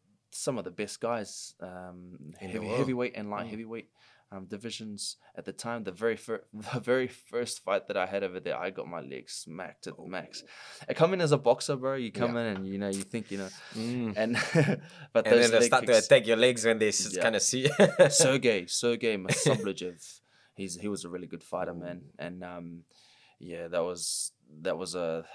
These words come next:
Speaker 1: an eye-opener for me because although I had some hands and everything, everything just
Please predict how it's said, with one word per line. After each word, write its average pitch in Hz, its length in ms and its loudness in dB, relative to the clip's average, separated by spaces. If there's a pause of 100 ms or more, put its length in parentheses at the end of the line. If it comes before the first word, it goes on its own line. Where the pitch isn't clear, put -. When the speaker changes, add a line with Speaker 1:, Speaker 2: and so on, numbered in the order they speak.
(160)
Speaker 1:
an 101 160 -2
eye-opener 98 560 -2
for - 120 -16
me 90 160 -12
because 87 580 -10 (340)
although 113 340 2
I 104 120 2
had 101 220 -6
some 92 220 -10
hands 98 400 -6
and 95 80 -8
everything, 90 480 -12
everything 92 480 -10
just - 300 -8